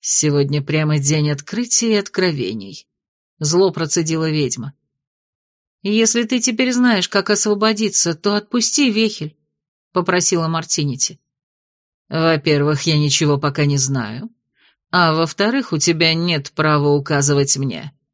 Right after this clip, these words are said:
отрезал Шорох. "Но ведь Вехель рассказала все, что знает",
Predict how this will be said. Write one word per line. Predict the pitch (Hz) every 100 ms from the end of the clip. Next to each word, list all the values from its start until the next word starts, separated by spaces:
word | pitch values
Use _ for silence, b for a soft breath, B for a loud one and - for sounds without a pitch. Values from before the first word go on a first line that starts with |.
| _ _ _
отрезал | 180 175 185 165 156 151
Шорох. | 151 147 135 123 - _ _ _ _ _ _ _ _ _ _
"Но | 196 208 208 196 196
ведь | 185 190 -
Вехель | 190 208 190 180 165
рассказала | 180 - 190 185 196 180
все, | - 202
что | 185 190
знает", | 190 196 208 160 123